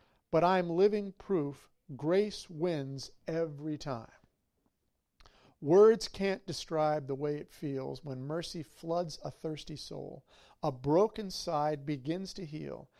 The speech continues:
and grace returns to what guilt has stole." Now, I think those are powerful words.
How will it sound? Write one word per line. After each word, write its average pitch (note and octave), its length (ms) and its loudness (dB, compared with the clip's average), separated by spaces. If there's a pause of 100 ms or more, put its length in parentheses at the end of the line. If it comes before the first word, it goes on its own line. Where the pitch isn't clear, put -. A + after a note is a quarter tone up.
(300)
and C#3+ 200 -8
grace E3+ 460 -4
returns D3 600 -10
to E3+ 120 -14
what D#3 300 -12
guilt D3 360 -10
has D3 140 -16
stole." D3 640 -14 (960)
Now, F3+ 60 -2
I D4 160 6
think B3 180 0
those F#3 180 0
are C3 120 -4
powerful F3 760 -4
words. B2 540 -12